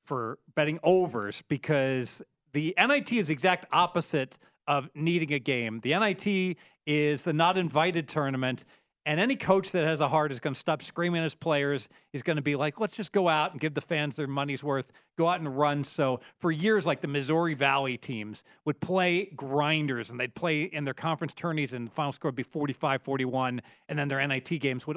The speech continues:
all go over, and it was like they were totally different teams. There is no N I T team I typically ever wanna play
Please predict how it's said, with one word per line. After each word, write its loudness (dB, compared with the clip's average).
all 4
go 2
over, 0
and -2
it 2
was -2
like -2
they 2
were 0
totally 2
different -2
teams. -2
There 4
is -2
no 6
N 2
I 2
T -2
team -4
I 2
typically -2
ever 4
wanna 0
play -2